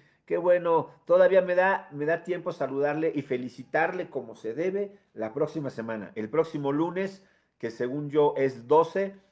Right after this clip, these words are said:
todavía me da tiempo de, de felicitarle. Así que le espero la próxima semana, hermana Patti, para mandarle su felicitación. Ahorita solamente es un anticipo, pero el quince ya será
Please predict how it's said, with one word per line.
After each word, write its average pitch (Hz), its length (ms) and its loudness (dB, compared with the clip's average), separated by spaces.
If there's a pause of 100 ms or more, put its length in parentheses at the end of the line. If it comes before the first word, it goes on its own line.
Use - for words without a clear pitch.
todavía 147 340 0
me 139 120 -8
da 139 160 -2
tiempo 143 280 -6
de, 127 100 -4
de 110 280 -6
felicitarle. 107 680 -4 (220)
Así 160 200 -12
que 165 120 -2
le 156 80 2
espero 160 340 2
la 147 120 0
próxima 151 280 -10
semana, 151 320 -6
hermana 151 320 -6
Patti, 160 360 -2 (220)
para 127 200 0
mandarle 139 340 -2
su 143 140 -12
felicitación. 131 580 -6
Ahorita 135 320 0
solamente 131 400 -8
es - 80 -20
un 135 100 -10
anticipo, 156 640 -6 (200)
pero 110 200 -2
el 107 80 -6
quince 135 340 -6
ya 120 140 -2
será 117 440 -4